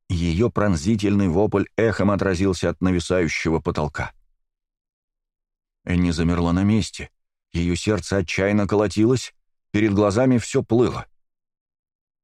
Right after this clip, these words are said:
И лишь после нескольких оглушительных ударов пульса Энни поняла, что смотрит не на чудовище, а на мужчину и на женщину. Мужчина был страшно изуродован.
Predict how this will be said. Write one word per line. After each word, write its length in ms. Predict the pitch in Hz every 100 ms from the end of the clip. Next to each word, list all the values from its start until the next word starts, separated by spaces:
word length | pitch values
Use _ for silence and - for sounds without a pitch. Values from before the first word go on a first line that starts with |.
| -
И 100 | 76
лишь 240 | 71 71
после 340 | - 71 - 69
нескольких 680 | 71 82 - 69 67 71
оглушительных 760 | 69 71 78 - 82 76 76 73
ударов 440 | 82 82 87 76 -
пульса 400 | 98 90 - 82
Энни 260 | 90 90
поняла, 500 | 82 92 98 104 110
что 220 | - -
смотрит 560 | - - 98 101 92 87 -
не 140 | 85
на 120 | 104
чудовище, 720 | 101 113 117 151 76 - - - _ _ _ _ _ _ _
а 80 | -
на 100 | 85
мужчину 540 | 82 78 - - 107 104
и 40 |
на 120 | 107
женщину. 600 | 92 67 117 - 57 58 - _ _ _ _ _ _ _ _ _ _ _ _ _ _ _
Мужчина 500 | 78 69 - 76 73
был 200 | 69 69
страшно 540 | - 78 78 73 71
изуродован. 600 | 71 73 87 78 62 60